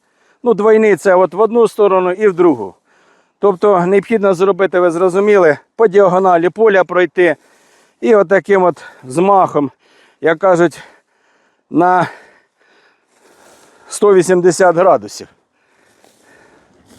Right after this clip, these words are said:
От ми робимо укоси. Не зацепляємо ми ґрунт. Пшеничка ще не зовсім висока, тому необхідно отак от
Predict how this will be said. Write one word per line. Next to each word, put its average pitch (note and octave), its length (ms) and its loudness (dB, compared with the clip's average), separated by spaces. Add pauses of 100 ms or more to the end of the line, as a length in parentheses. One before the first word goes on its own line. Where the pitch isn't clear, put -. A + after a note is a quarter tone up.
(2500)
От C#3 200 -2
ми B2+ 220 0
робимо B2 480 0 (180)
укоси. F3 640 -2 (1120)
Не D#3+ 140 0
зацепляємо D3+ 880 0
ми C#3 140 -2
ґрунт. G3 420 -4 (760)
Пшеничка F3+ 580 0
ще C#3+ 380 0 (180)
не D3+ 200 0
зовсім D#3+ 380 0
висока, F#3+ 520 -2 (600)
тому F3+ 220 -4
необхідно D#3+ 480 0
отак D3+ 260 -2
от D#3 140 -2